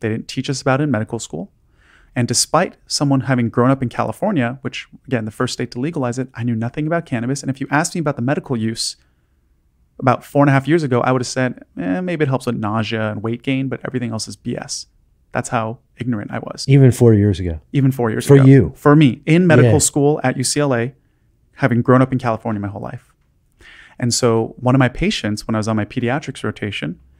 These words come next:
Speaker 1: was a little girl that suffered from a devastating seizure disorder, a very rare seizure disorder that happens very early in life. And,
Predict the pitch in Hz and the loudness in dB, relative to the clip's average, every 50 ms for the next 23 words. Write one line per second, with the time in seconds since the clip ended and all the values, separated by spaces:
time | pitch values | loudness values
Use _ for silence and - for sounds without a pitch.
0 | _ _ _ _ _ _ - 117 110 107 - 113 107 120 135 123 123 117 117 120 | _ _ _ _ _ _ 0 0 0 0 -2 -2 -2 0 0 0 2 0 0 0
1 | 120 117 - _ _ - - - 135 131 - 123 - - 110 107 107 - 104 - | -2 -4 -6 _ _ -12 -6 -4 -4 -4 -4 -6 -8 -6 -8 -8 -8 -10 -12 -8
2 | _ - 131 135 139 131 - - - 127 120 113 110 107 113 - - - - - | _ 0 2 4 4 2 2 0 -2 -2 -2 -2 -4 -6 -8 -6 -4 -4 -2 -2
3 | 120 107 120 - - - - - - - 120 107 120 117 113 110 101 113 117 120 | -2 -2 -2 -4 -6 -8 -10 -10 -8 -8 -4 -2 -2 -2 0 -2 0 0 0 0
4 | 120 120 120 120 135 131 - - 131 110 107 110 113 110 - - 113 117 117 110 | 2 0 -2 -4 -6 -8 -6 -4 -4 -4 -4 -6 -6 -6 -6 -4 -6 -4 -4 -6
5 | 110 107 113 110 107 117 - - 113 104 95 - 113 113 - - 113 113 110 113 | -6 -6 -10 -8 -8 -8 -6 -4 -6 -6 -2 -2 -2 -2 -2 -2 -4 -4 -4 -4
6 | 104 101 120 113 - - _ _ _ _ _ _ _ _ _ _ _ _ _ _ | -6 -6 -6 -8 -8 -10 _ _ _ _ _ _ _ _ _ _ _ _ _ _
7 | _ _ _ _ _ 120 113 110 110 110 104 104 104 - | _ _ _ _ _ -2 -2 0 0 0 -2 -2 -4 -8